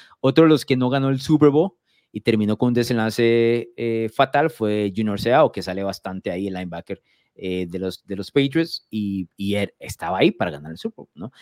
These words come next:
De hecho, hay una imagen en ese Super Bowl cuarenta y dos cuando Brady conecta con Moss para el Super Bowl, para el touchdown final de los Patriots, se ve donde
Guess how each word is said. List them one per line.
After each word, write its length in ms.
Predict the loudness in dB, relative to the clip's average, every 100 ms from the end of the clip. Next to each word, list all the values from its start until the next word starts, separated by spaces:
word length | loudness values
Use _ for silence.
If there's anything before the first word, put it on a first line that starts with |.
| _
De 100 | 0
hecho, 280 | 2 4 2 2 _ _
hay 220 | 0 2
una 160 | 2 2
imagen 600 | 4 4 2 0 -4 -6
en 120 | -6 -4
ese 180 | -2
Super 180 | 0 2
Bowl 100 | 2
cuarenta 280 | 2 2 0
y 40 |
dos 180 | 2 0
cuando 380 | 0 0 -2 -6 _ _ _
Brady 720 | -8 2 2 4 2 0 -2 -2
conecta 360 | -2 -2 -2
con 140 | -2 0
Moss 220 | -2 0
para 160 | 0 0
el 80 | 0
Super 220 | -2 -2
Bowl, 160 | -4
para 200 | -2 0
el 120 | 0 0
touchdown 440 | -2 0 -4 -4
final 420 | -6 0 0 0 _ _ _ _
de 80 | -4
los 140 | -4 0
Patriots, 420 | 0 0 -6 -6
se 200 | -2 0
ve 300 | 2 0 -2
donde 760 | -4 -4 -4 -2 -2 -4 -6